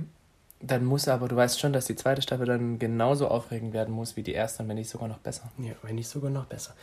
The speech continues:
Speaker 2: Oder vielleicht wird auch die erste Staffel einfach mal nur zwanzig Folgen.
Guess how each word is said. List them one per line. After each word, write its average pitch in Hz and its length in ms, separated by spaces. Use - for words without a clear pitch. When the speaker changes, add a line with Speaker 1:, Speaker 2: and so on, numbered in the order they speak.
Speaker 2:
Oder 190 220
vielleicht 147 420
wird 143 160
auch 120 140
die 123 120
erste 110 300
Staffel 104 320
einfach 101 320
mal 95 180
nur 87 280
zwanzig 101 400
Folgen. 80 360